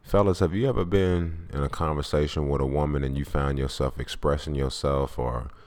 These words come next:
expressing your past or your past relationships or your past pain or whatever, and the female responds with the question of, "Who hurt you?"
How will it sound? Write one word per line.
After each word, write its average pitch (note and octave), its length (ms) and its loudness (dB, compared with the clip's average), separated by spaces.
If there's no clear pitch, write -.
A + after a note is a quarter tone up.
expressing C#2+ 580 2
your C2 160 0
past C#2+ 520 4
or A#1+ 280 -4
your A#1 100 -6
past C#2 380 6
relationships C2 720 -4
or C2 80 -4
your B1 180 -4
past C#2 460 4
pain C#2+ 320 6
or C2 80 -4
whatever, C#2 400 -2
and C2+ 360 -4
the C#2 120 -2
female D#2 840 0
responds D2 680 -2
with D2 180 -2
the - 60 -8
question D2+ 640 -2
of, C2 480 -4
"Who E2 180 4
hurt E2 380 0
you?" F2+ 220 -6